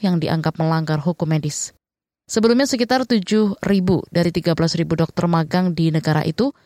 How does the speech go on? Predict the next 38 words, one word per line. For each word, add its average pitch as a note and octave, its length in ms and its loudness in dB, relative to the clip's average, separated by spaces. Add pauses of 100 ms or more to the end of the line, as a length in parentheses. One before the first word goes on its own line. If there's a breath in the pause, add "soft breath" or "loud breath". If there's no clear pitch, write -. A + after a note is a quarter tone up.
(140 soft breath)
belum G3 240 2
kembali F3+ 320 2
bekerja E3+ 480 0
pada E3 260 0
tenggat E3+ 460 -2
waktu F3 400 0
yang E3 80 -2
ditentukan F#3+ 560 -2
pemerintah G3+ 640 0
pada E3 320 0
awal D#3 240 2
Maret. E3+ 240 2 (400)
Aksi E3 260 -4
mogok E3 300 0
kerja E3+ 240 0
ini F3 240 0
telah F3 180 0
menyebabkan E3+ 800 -2
penurunan G#3 560 0
sekitar F3+ 480 -2
lima E3 240 0
puluh B3 320 -2
persen F#3 400 0 (320)
dalam F#3 320 2
jumlah D#3+ 400 0
operasi E3 480 -2
dan D3+ 240 0
penurunan F3 480 0
jumlah D#3 320 -2
staf - 400 -4 (240)
di F3 400 -4
unit E3 400 0
gawat C#3+ 320 0
darurat. D3 340 2 (1300)
Kita G#3+ 240 0
ke G3+ 80 2
berita G3 320 2
olahraga. F3+ 560 2